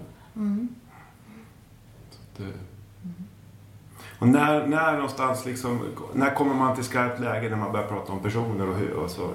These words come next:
Speaker 3: individer istället för, eh, kompetenser och funktioner? Eh, är ni med på det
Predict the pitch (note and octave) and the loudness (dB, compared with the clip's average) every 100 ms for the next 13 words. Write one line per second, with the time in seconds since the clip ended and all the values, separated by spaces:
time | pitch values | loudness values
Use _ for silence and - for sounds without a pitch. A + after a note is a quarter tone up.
0 | F#2+ G2 G#2 B2 B2+ F2 F#2 F2+ - - | -2 0 4 6 6 4 0 -2 -10 -14
1 | - - - G2 G2 F2+ F2 F2 F2 G#2+ | -14 -10 -4 -2 -2 -2 -4 -4 -6 -10
2 | - - - - G#2 F2+ F#2 F2+ F2 - | -10 -10 -12 -6 -4 -4 -2 -4 -4 -6
3 | D#2+ F2+ F2 C3+ A#2+ F#2+ - - - - | -8 -6 0 2 2 0 -4 -8 -12 -18
4 | - - - - - - - - - - | -20 -20 -20 -20 -20 -20 -12 -10 -8 -8
5 | - - - G2+ G#2+ G2 F2+ F2 | -10 -12 -6 0 2 2 0 -4